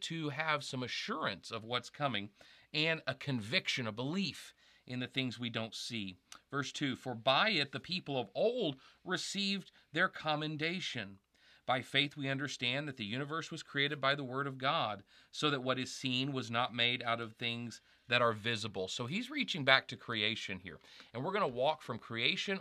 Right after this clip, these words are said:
all the way through the Old Testament and look at the faith that is present in the old law to make the point and to complete the point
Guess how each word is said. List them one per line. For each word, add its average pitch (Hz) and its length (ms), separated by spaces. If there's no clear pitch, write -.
all 143 360
the 170 100
way 175 160
through 170 200
the 160 120
Old 160 180
Testament 131 480
and 127 160
look 180 300
at 196 120
the 165 120
faith 127 720
that 139 240
is 139 200
present 156 640
in 147 200
the 151 100
old 127 320
law 160 380
to - 120
make 175 300
the 190 80
point 190 340
and 127 120
to 147 100
complete 190 640
the 143 80
point 95 420